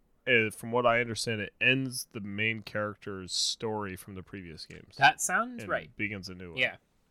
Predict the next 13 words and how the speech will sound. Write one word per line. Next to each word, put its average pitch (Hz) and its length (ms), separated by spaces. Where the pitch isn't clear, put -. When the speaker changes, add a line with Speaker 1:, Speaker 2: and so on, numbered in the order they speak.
Speaker 1:
Yeah. 78 160
<clears throat> 214 60
I 127 80
don't 135 100
know 113 200
how 123 180
it 110 120
ends 98 160
or 92 60
anything. 92 220
I, 92 240
I've 98 100
not 95 200